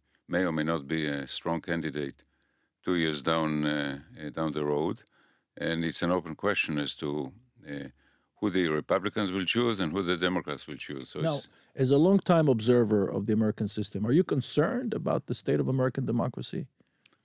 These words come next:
Speaker 1: Uh, I am. I was more so, uh, on the eve of these elections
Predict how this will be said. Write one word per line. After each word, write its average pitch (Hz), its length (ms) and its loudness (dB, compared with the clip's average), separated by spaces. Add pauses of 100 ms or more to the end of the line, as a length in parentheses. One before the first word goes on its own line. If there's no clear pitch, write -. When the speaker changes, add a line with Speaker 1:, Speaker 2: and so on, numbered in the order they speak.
(460)
Speaker 1:
Uh, 85 40 2
I 90 240 0
am. 104 300 4
I 80 140 0
was 82 460 0 (340)
more 98 220 0
so, 80 520 0 (460)
uh, 78 340 -8
on 78 80 -4
the 80 80 -2
eve 87 200 0
of 82 160 0
these 85 220 -2
elections 85 600 -2